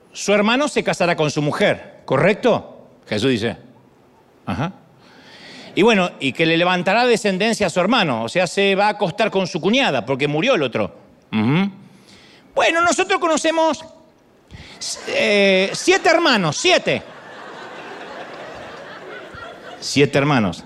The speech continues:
Siete hermanos, siete hermanos. Yo pagaría por haber escuchado esa charla. Está ahí en las escrituras, pero se nos escapa. Porque nadie lo actúa, entonces como nadie lo actúa, lo leen así de, de corrido y no, se pierden todo.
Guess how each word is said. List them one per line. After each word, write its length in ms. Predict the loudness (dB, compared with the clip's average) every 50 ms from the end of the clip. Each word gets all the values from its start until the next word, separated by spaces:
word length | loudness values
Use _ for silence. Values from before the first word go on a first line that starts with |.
| -20 -20
Siete 380 | -16 -8 -2 0 0 2 4 4
hermanos, 380 | 4 4 4 2 0 -2 -2 0
siete 200 | 0 0 2 0
hermanos. 320 | 0 2 2 2 2 2
Yo 100 | 2 2
pagaría 380 | 2 0 0 2 2 2 0 2
por 140 | 2 2
haber 160 | 2 2 2 2
escuchado 400 | 0 0 0 -2 0 0 0 0
esa 140 | 0 0
charla. 400 | 0 0 0 0 0 0 -2 -4 -8 -14 -20 -20 -20 -20 -18
Está 260 | -16 -14 -4 0 2
ahí 100 | 2 4
en 40 | 4
las 140 | 2 2 2
escrituras, 360 | 0 0 2 2 2 2 4
pero 100 | 2 2 2
se 100 | 2 2
nos 140 | 2 2
escapa. 420 | 0 0 0 0 0 0 -2 -4 -6 -8 -16 -18 -20 -20 -20 -20 -20 -20 -20 -20 -20 -20 -18 -18 -12 -10
Porque 180 | -6 -4 -2 0
nadie 200 | 2 2 4 4
lo 80 | 4 4
actúa, 300 | 2 2 0 0 0 0
entonces 300 | 0 -4 -4 -4 -4 -4
como 160 | -4 -4 -2
nadie 160 | 0 0 2
lo 80 | 2 0
actúa, 340 | 0 0 2 2 2 2 0 -2 -10 -6 -2
lo 120 | 0 2
leen 180 | 2 2 2 0
así 220 | -2 -4 -4 -2 -2
de, 140 | -2 -2
de 340 | -4 -6 -8 -6 -6 -4 -2
corrido 380 | 0 0 2 2 2 4 2 2
y 180 | 2 2 0 0
no, 160 | 0 -2 -2
se 120 | -2 -4 -4
pierden 300 | -2 0 0 0 0 0
todo. 240 | 2 0 0 0